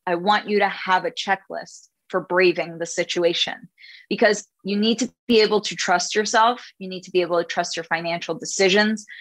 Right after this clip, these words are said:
You need to be able to trust when you decide to purchase something or let go of something. Because if you don't, you're going to give yourself so much more grief, uh, than you deserve. So, braving the situation.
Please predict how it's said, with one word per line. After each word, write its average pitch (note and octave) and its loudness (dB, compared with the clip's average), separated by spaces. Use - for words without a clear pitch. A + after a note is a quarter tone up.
You F#3+ -4
need F3+ -2
to F3 -6
be F3+ 6
able F3+ 2
to F3+ -2
trust - -2
when F#3 2
you F3+ 2
decide F3 0
to E3+ -6
purchase G#3 0
something G3+ 2
or E3+ 4
let E3 0
go F3+ 4
of G3+ -2
something. G#3 -4
Because G#3+ 2
if F#3+ -2
you F#3 -2
don't, G#3 4
you're F#3 0
going F3+ 0
to F3 -4
give D#3+ 0
yourself E3 0
so E3+ -2
much E3+ -6
more D#3+ -4
grief, E3+ -2
uh, D#3 2
than F3 -2
you E3+ -2
deserve. D#3+ -2
So, - 4
braving A#3 0
the A3 -6
situation. F#3 -4